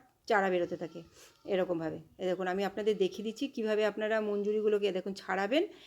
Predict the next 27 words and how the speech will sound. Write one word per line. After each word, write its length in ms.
এমনি 220
করে 160
দানাগুলো 520
যেগুলো 300
দে-, 120
উম, 240
পে-, 120
মানে 220
শুকিয়ে 440
গেছে, 280
মানে 280
পেকে 280
গেছে, 260
সেগুলো 380
থেকেই 300
কীভাবে 280
মাটিতে 340
পড়বে 340
আর 120
হয়ে 180
যাবে। 240
তো 60
এইভাবে, 300
মানে 160
তুলসী 420
গাছের 400
চারাও 360